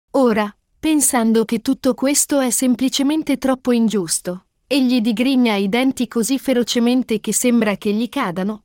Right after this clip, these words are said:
possiamo immaginarci che i dentisti avrebbero un boom all'inferno.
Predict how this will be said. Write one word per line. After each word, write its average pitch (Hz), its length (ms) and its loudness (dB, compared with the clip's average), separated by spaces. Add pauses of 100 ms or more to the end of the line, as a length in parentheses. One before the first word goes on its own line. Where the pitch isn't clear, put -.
possiamo 269 500 2
immaginarci 240 840 0
che - 100 -2
i 233 140 0
dentisti 240 600 0
avrebbero 240 460 0
un 208 160 2
boom 277 200 2
all'inferno. 175 840 -4